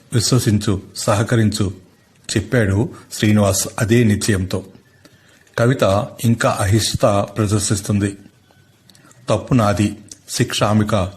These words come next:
చెప్పు?" ఆగి ఆగి అడుగుతున్నాడు శ్రీనివాస్. ఎప్పటికీ మాట్లాడడం లేదు కవిత.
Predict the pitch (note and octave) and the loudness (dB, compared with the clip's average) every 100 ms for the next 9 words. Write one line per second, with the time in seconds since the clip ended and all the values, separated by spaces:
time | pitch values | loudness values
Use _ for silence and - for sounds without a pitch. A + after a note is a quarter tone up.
0 | - A2+ - G3 - - - - - G#2+ | -4 -2 0 -2 -4 -20 -20 -20 -4 -2
1 | A2 A2+ A#2 A#2 G#2+ G2 - - - A2 | 2 2 2 2 2 0 -4 -8 0 2
2 | A2+ A2 A2+ G#2+ C3 A2 G2+ F#2+ F#2 - | 2 4 2 2 0 0 2 0 -2 -6
3 | - _ _ _ _ - - _ A2+ - | -12 _ _ _ _ -20 -20 _ -6 -2
4 | C3 B2+ D3 A2+ G#2 - A2+ A2+ G#2+ G2+ | -2 0 2 4 2 0 0 2 2 2
5 | A#2 F#2+ A#2 - G2+ G2 G#2 | 2 2 -2 -2 0 0 -2